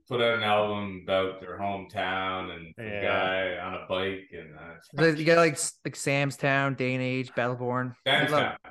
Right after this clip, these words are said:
Speaker 1: Town.
Speaker 2: Sam's
Speaker 3: Yeah.
Speaker 2: Town is, uh, yeah,
Speaker 3: Sam's
Speaker 2: that, that's
Speaker 3: Town.
Speaker 2: this one. So
Speaker 3: Two thousand six,
Speaker 2: before,
Speaker 3: Jesus Christ.
Speaker 2: before we, before we release it, I will say this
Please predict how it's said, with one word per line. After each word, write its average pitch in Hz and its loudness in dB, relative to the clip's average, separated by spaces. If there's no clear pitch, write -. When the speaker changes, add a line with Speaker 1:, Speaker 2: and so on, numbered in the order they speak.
Speaker 1:
Town. - -14
Speaker 2:
Sam's 151 2
Speaker 3:
Yeah. 139 2
Speaker 2:
Town 117 -2
is, 113 -4
uh, 127 -2
yeah, 113 2
Speaker 3:
Sam's 107 0
Speaker 2:
that, 107 2
that's 113 2
Speaker 3:
Town. 101 -4
Speaker 2:
this 101 -12
one. 107 -16
So 156 6
Speaker 3:
Two 127 -4
thousand 147 0
six, - 0
Speaker 2:
before, 190 6
Speaker 3:
Jesus 110 -2
Christ. 104 -2
Speaker 2:
before 180 4
we, 143 2
before 143 -6
we 120 0
release 107 -6
it, - -14
I 117 -6
will 123 -4
say 117 -6
this 101 -8